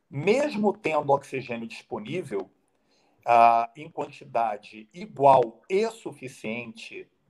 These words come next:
nas grandes altitudes, com a perda, ah, de pressão,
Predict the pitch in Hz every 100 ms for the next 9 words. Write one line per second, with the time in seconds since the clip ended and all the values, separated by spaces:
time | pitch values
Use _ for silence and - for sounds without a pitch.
0 | _ 123 151 139 107 117 120 113 107 -
1 | 104 - 160 180 - - - _ _ _
2 | - _ - 165 185 175 - - 214 214
3 | 127 113 101 95 _ _ _ - 120 123
4 | 123 120 - 131 131 135 120 - 151 180
5 | 185